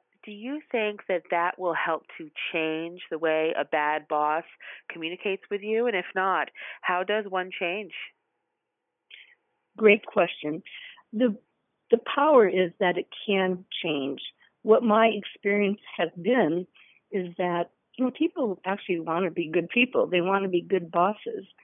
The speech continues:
Speaker 2: But oftentimes, our bad bosses actually proliferate because people are afraid to let them know just how their behavior impacts others. And because no one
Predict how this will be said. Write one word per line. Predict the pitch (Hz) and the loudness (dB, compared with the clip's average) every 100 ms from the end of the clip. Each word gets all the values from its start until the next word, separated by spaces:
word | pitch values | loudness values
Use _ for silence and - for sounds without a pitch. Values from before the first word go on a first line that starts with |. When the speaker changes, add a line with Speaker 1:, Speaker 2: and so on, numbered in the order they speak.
| - _ - | -20 _ -2
Speaker 2:
But | 202 | 2
oftentimes, | 226 349 285 - 190 170 170 180 - - | 4 2 -6 -6 -2 0 0 -4 -8 -4
our | 190 | -2
bad | 180 190 196 196 | 0 0 0 0
bosses | 180 170 160 - 180 170 - _ _ _ _ | -2 -2 -2 -4 -4 -4 -10 _ _ _ _
actually | 180 165 - - 180 175 180 _ _ _ _ _ _ _ _ _ _ _ _ _ _ _ - | -4 -4 -4 -2 0 0 -6 _ _ _ _ _ _ _ _ _ _ _ _ _ _ _ 0
proliferate | 208 254 294 - - - - - - _ _ - 190 | 2 2 -2 -4 -4 -4 -12 -20 -20 _ _ -14 -4
because | 214 - 240 226 208 190 _ - | -4 -4 0 4 2 0 _ -10
people | 262 - 220 165 - | -8 2 2 2 -2
are | 196 240 254 | 2 2 0
afraid | 254 170 156 160 175 - | -6 -2 -2 -2 -6 -8
to | 202 | -4
let | 170 170 - | -4 -6 -8
them | 220 214 202 | -4 -2 0
know | 233 208 156 170 - | 2 2 0 -4 -4
just | 214 202 - | -2 -2 -2
how | - 202 | 2 2
their | 214 202 | 4 0
behavior | 190 175 190 180 180 180 - _ | -4 -6 -2 -2 -2 -4 -6 _
impacts | 208 208 - 185 - - | -4 -4 -4 -8 -8 -6
others. | 180 185 175 147 - _ _ _ _ - - _ - | -4 -4 -6 -10 -16 _ _ _ _ -20 -20 _ 0
And | 220 214 | 2 2
because | 214 240 220 | 4 4 6
no | 226 214 | 6 6
one | 214 | 4